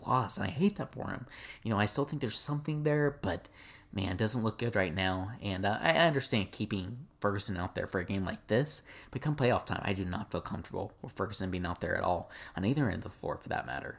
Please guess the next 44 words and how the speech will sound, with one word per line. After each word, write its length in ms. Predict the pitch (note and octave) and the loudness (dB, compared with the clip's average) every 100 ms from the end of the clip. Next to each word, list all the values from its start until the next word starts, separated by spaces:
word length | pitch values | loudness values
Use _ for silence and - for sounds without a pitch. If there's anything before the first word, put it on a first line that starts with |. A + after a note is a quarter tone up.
| - | -6
Um, 180 | - F2 | -4 -2
he 80 | G2+ | 0
was 160 | F#2+ - | 0 6
fouling, 480 | G2 G2+ A2 A2 | 8 10 8 2
he 140 | G#2+ G2 | 0 -2
looked 180 | - - | -4 -4
lost 240 | - - | -4 -2
on 100 | - | -4
defense, 460 | A#2+ A#2 A#2 A#2 - | -4 0 0 0 -2
which 160 | - | -2
is 140 | D#2+ - | -2 -2
his 120 | A#2+ | 0
strong 280 | - C3 C3 | 0 0 0
point, 240 | C3+ C3+ - - - | -2 -2 -8 -14 -8
and 100 | F2+ | -4
he 180 | G#2 G2+ | -2 -2
still, 760 | - - - A#2 G#2 F2+ F2 - | 0 0 0 4 4 4 0 -4
you 260 | G2+ - | -8 -4
know, 300 | G2 E2 E2+ - - - - | -2 -2 -4 -8 -18 -18 -14
looks 280 | - - - | -6 -2 0
just 260 | G2+ - | 2 2
as 160 | - - | 2 2
lost 300 | - - - - | 2 -2 -4 -6
on 120 | G2+ | -4
the 60 | F#2+ | -2
offensive 420 | - - - E2 | -4 -4 -6 -6
end. 200 | D#2 - - - - - - - - - | -8 -12 -16 -20 -20 -20 -18 -18 -8 2
Now, 300 | G#2+ D#2+ - - - _ _ - - - - - - - - - | 4 4 -4 -16 -20 _ _ -20 -20 -20 -20 -16 -16 -18 -12 -6
at 100 | - | 0
the 140 | A#2+ | 4
end 40 | C#3 | 4
of 120 | B2 | 4
the 40 | |
third 160 | A#2+ F#2+ | 0 2
quarter, 340 | F#2 - - - - - | -2 -4 -8 -16 -10 -2
again, 220 | G2+ E2 - - - - | 0 0 -4 -20 -20 -14
not 280 | - G#2+ F#2+ | -2 2 4
very 220 | G2 F#2+ | 4 2
good. 240 | F#2+ F#2+ - - - - - | 4 2 2 -6 -20 -20 -6
Score 300 | - - B2+ | -2 4 6
was 160 | A2+ F2 | 6 4
one 220 | F2+ B2 | 2 2
hundred 360 | A#2+ C3+ C3+ | 2 2 2
to 100 | C3+ | 2